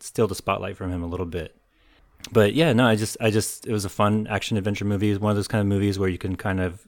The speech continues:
catch it at any point in the plot, and the plot's not all that great or complicated, but, um, it would be, it's fun to watch it from any point, I think, in the movie,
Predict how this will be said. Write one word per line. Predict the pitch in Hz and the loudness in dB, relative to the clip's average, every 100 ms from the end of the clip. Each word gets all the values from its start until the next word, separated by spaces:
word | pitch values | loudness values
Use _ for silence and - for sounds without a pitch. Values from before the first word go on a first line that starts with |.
| - | -4
catch | 104 98 | -2 0
it | 101 | -2
at | 101 104 | -2 0
any | 107 101 | 0 0
point | - 95 95 | -2 -4 -2
in | 98 | -4
the | 90 | -6
plot, | - 92 90 90 | -4 0 0 0
and | 107 95 101 - - | -4 -8 -8 -12 -10
the | |
plot's | - 123 117 | 2 4 4
not | 117 107 - | 2 -4 -2
all | 98 | -2
that | 90 90 - _ _ _ _ _ _ - | 0 -2 -6 _ _ _ _ _ _ 2
great | 139 117 | 4 6
or | 95 | 4
complicated, | 90 143 120 110 107 95 90 | 0 0 0 0 0 -2 -2
but, | 87 82 - _ _ _ _ _ | -4 -4 -8 _ _ _ _ _
um, | 98 92 90 90 - - _ _ | 0 0 0 -6 -10 -14 _ _
it | 127 | 2
would | 107 | 4
be, | 117 117 | 2 2
it's | - | 2
fun | - 127 | 6 8
to | 110 | 8
watch | 101 95 | 6 4
it | 87 - | 0 -6
from | 98 | -4
any | 95 90 | -2 -4
point, | - 85 - | -6 -8 -8
I | 85 | -10
think, | - 90 | -10 -12
in | 98 | -12
the | 92 | -12
movie, | 101 92 - | -14 -16 -18